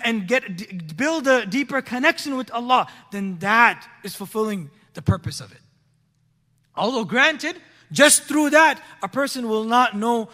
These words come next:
what the rights and obligations of Allah Ta'ala are upon him. That is also important. That is perhaps the most primary thing in education, is you recognizing, who are you?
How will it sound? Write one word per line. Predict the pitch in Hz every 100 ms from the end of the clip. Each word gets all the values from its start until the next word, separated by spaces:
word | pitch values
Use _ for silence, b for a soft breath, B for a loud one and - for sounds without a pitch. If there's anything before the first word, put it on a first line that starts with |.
| B
what | 180 220 214
the | 202
rights | 190 214 269 -
and | 214 214
obligations | 202 208 208 208 196 285 277 269 233 214
of | 202
Allah | 202 208 214 202
Ta'ala | 196 196 190
are | 180 175
upon | 160 160 143
him. | 127 - _ _ _ _ _ _ _ _ _
That | 208 240 226
is | 208
also | 208 208 214
important. | 175 170 170 113 147
That | 233
is | 233 175
perhaps | - 185 202 196 - b b -
the |
most | 175 190 -
primary | - 311 247 143 110
thing | 104 _ _ _
in | 202
education, | 170 151 143 131 113 _ _ _ _ _ _ _
is | 185 180
you | 226 330
recognizing, | 294 302 233 226 220 208 202 b _
who | 302 311
are | 233
you? | 175